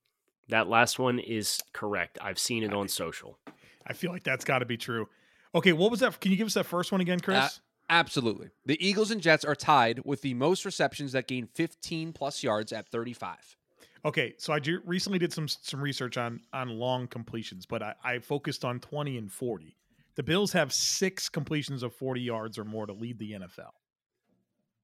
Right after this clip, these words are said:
Speaker 2: So that would, in-,
Speaker 1: Okay.
Speaker 2: like, they would have to have so much more. I didn't look at that starting at fifteen, though.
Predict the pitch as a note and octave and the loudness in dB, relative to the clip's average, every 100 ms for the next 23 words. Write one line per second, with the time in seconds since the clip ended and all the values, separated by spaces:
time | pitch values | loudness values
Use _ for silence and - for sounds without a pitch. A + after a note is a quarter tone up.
0 | _ - C#3 D3 D#3+ C#3 A#2+ A#2 - _ | _ -6 0 4 4 2 -2 -12 -18 _
1 | - - _ _ _ _ _ _ - - | -20 -20 _ _ _ _ _ _ -18 -8
2 | - D3 D#3 - - - - C#3 F3 G#3+ | -4 2 2 2 -6 -16 -8 4 6 8
3 | F#3 F#3 F3+ D#3+ D3+ - F3+ F#3+ G3 - | 6 6 4 4 2 2 2 4 4 2
4 | C#3+ D3 D#3 D#3+ C3+ A#2 - - _ _ | 0 2 4 6 4 2 -2 -10 _ _
5 | _ _ _ _ _ _ _ _ _ _ | _ _ _ _ _ _ _ _ _ _
6 | _ - - - - _ _ _ _ _ | _ -20 -20 -20 -20 _ _ _ _ _
7 | _ _ _ _ _ _ _ _ - D#3 | _ _ _ _ _ _ _ _ -6 -4
8 | D3 D3+ D3 B2 - C3 A#2+ A#2+ - - | -4 -2 0 0 -2 -4 -4 -6 -8 -14
9 | A2 - B2 B2 G#2 E2+ - | -14 -14 -12 -10 -10 -14 -18